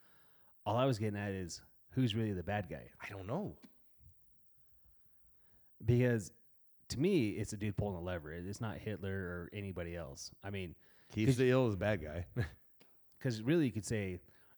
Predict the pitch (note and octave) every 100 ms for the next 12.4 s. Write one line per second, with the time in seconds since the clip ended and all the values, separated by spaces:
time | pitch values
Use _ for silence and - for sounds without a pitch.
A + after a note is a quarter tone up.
0 | G2 B2 D3+ C3 F2+ D2+ - _ - G#2
1 | F2+ F2 E2 - F#2+ F2+ E2 C#2 - _
2 | _ _ _ _ _ _ _ _ _ C#3
3 | A2 F#2+ - G2+ E2 C2+ - - _ _
4 | _ _ _ _ _ - A2+ D#3 C3 A#2
5 | G2 - - F2+ E2 E2 E2+ F2+ C3 D#3
6 | G2+ D#2+ - G2 F#2+ F2+ F#2 D#2+ D#2+ A#1+
7 | - _ _ _ _ - F#2 F2+ F#2 F#2
8 | E2+ E2 - G2+ F#2 D2 - _ _ _
9 | - G#2 F#2 F2 - E2 E2 D2 C#2+ -
10 | _ _ _ _ _ _ _ _ - G#2
11 | G#2 A2 G2+ G2 G2 G2+ A#2 A#2+ G#2 G2
12 | A#2 A2 F2+